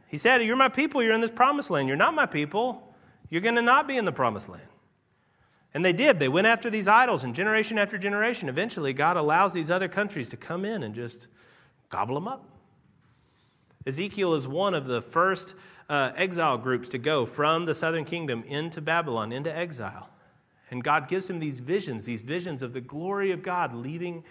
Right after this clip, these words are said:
the temple. By the end of the book, if you're willing to go through, you know, forty chapters, the glory of God returning.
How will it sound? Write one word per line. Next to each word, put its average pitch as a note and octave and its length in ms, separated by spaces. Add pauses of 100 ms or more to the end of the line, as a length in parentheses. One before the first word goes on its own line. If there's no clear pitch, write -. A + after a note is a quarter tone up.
(280)
the D3+ 80
temple. F3+ 440 (960)
By B2 140
the C3+ 160
end C#4 100
of G3+ 60
the F#3+ 80
book, G3 280 (240)
if - 60
you're A2 100
willing B2 260
to B2+ 60
go C3+ 160
through, D#3 440
you D#3+ 80
know, B2 180
forty B2+ 300
chapters, C3+ 480 (540)
the D#3+ 120
glory F3+ 500
of F#3+ 160
God G#3+ 400
returning. A#3 640